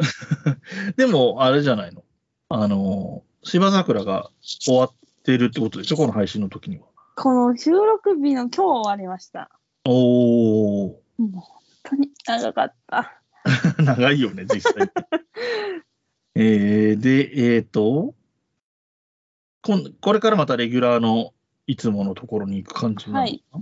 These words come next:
Speaker 2: 土日に亀川の森公園っていうとこに
Speaker 1: うん。
Speaker 2: います。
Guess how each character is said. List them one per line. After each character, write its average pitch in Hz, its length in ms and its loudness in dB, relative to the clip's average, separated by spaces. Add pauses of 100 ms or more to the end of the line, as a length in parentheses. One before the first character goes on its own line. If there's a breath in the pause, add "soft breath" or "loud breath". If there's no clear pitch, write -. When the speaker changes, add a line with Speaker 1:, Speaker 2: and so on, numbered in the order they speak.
(160)
Speaker 2:
土 214 160 0
日 226 360 0
に 254 400 -2 (200)
亀 208 320 -4
川 185 240 -2
の 180 120 -10
森 175 280 -10
公 190 320 0
園 156 160 -6
っ - 20 -18
て 175 100 -8
い 165 60 -6
う 170 80 -8
と - 140 -16
こ - 120 -12
に - 160 -12 (720)
Speaker 1:
う - 40 -2
ん。 101 480 -2 (1300)
Speaker 2:
い - 20 -4
ま 180 320 -6
す。 - 220 -20